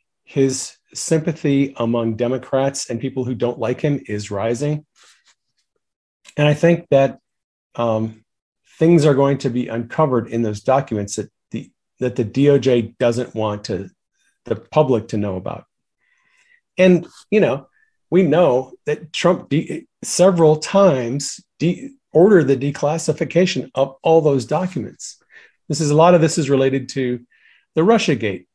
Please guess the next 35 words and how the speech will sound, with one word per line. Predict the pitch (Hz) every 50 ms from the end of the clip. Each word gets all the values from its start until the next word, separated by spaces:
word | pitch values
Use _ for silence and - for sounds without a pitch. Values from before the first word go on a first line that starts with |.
| _ _ _ _ _ -
uh, | 117 113 104 101 101
hoax. | 101 - 151 120 98 85 - - - - - - - _ _ _ _ _ _ _ _ _ -
And | - 131 131 131 131 131 131 127 -
I | 117 135
remember | 170 202 208 180 165 160 170 156
on | 151 151
Twitter, | 151 - - 127 113 123 139 143 _ _ _ _ _ _ _ _
he | - 131 143
put | 143 - 180 165
out | 156 151 160 160 -
a | -
couple | - 151 147 - 180
of | 185 185
times, | - 151 139 135 135 139 131 - -
"I | 123 131
officially | 139 135 - 170 160 - 175 160 165 165 165 165 160 160 _ _ _ _ _ _ _ _ _ _ _ _ -
order | 139 151 156 165 165
the | 139 120 113
declassification | 101 - 156 185 - - 190 190 185 - 185 151 160 151 156 156 151 - 170 135
of | 123 113 - _ _ _ -
all | - 139 156 175 190 175
documents | 143 151 143 143 147 - 143 139 147 147 -
related | - - - - 139 135 135
to | - 143
Russiagate." | 127 120 120 - 131 120 123 120 120 - _ _ _ - - _ _ _ _ _ _ _ _ _ _ _ _
And, | - 127 123 123 123 123 120 120 120 113 120 - _ _ _ -
uh, | - 123 117 110 110 113 110 120
Kash | - - 156 143 143 - -
Patel | 160 - - - 151 151 160 147
has | 156 151 143 -
said | - - 135 139 139 143 143
they've | 123 117 110
all | 120 123 120
been | 123 127 123
declassified. | 120 123 - - 123 123 127 - - 123 - - 127 127 127 127 123